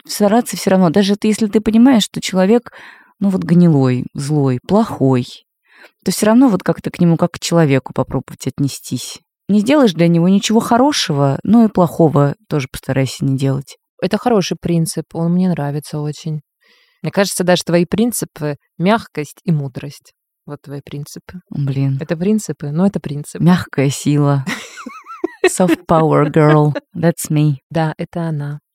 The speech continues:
Speaker 2: Но это вообще очень сложный вопрос, честно говоря, потому что когда просят поговорить о принципах, сразу какие-то клише лезут в голову, да. Вот если я скажу: «Мой принцип —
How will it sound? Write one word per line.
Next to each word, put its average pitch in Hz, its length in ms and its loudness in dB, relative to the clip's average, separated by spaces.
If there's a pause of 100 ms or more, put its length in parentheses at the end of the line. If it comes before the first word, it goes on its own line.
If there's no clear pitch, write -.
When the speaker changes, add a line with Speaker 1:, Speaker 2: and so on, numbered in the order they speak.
Speaker 2:
Но 180 100 2
это 226 140 0
вообще 277 260 2
очень 240 200 0
сложный 156 340 -2
вопрос, 143 320 -6
честно 156 280 -10
говоря, 165 300 -2
потому - 180 -10
что - 140 -10
когда 160 420 -2 (200)
просят 170 400 -4 (260)
поговорить 170 480 -2
о 170 60 0
принципах, 190 640 -4
сразу 196 300 -2
какие-то 156 260 -10
клише 160 420 -6
лезут 143 260 -8
в 151 40 -14
голову, 156 380 -8
да. 151 280 -12 (120)
Вот 165 180 -8
если 175 240 -4
я 165 120 0
скажу: 151 340 -4
«Мой 175 180 2
принцип — 226 460 -2